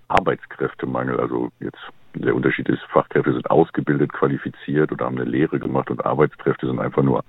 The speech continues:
Arbeitskräfte, was weiß ich, Kellner im, in der Res-, in der Gastronomie oder so. Und das ist doch sehr interessant. Also ist ein sehr interessantes Phänomen, äh, zu dem ich eben, wie gesagt, eine Kolumne geschrieben habe und, äh, wo sich meine Haltung mittlerweile jetzt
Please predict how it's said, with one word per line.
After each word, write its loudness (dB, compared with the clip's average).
Arbeitskräfte, 2
was -2
weiß -4
ich, -6
Kellner 4
im, -8
in -4
der 0
Res-, 0
in -4
der 2
Gastronomie 2
oder 4
so. -2
Und 8
das 8
ist -8
doch -2
sehr 2
interessant. -4
Also -6
ist -12
ein -6
sehr 0
interessantes -6
Phänomen, 0
äh, 6
zu -4
dem 4
ich -6
eben, 0
wie 0
gesagt, 2
eine 0
Kolumne 4
geschrieben 0
habe 4
und, 0
äh, 4
wo 6
sich -2
meine 4
Haltung -2
mittlerweile 0
jetzt 0